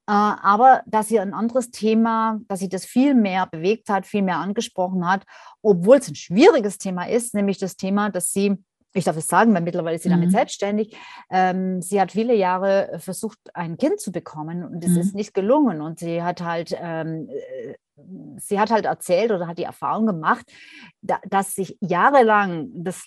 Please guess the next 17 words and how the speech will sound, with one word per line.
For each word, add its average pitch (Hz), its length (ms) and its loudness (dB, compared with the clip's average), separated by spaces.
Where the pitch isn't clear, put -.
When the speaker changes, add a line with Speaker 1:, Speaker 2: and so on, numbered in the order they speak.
Speaker 1:
ihr 262 160 10
Leben 220 380 6
und 175 120 -6
auch 165 80 -6
das 175 200 -8
ihres 160 280 -14
Partners 196 560 -2
eigentlich 151 400 -10
darauf 175 480 -4
ausgerichtet 165 760 -6
hat 170 300 -10
und, 180 480 -4
ähm, 170 380 -6
dass 175 120 -8
es 196 140 -4
für - 120 -2
sie, 233 480 0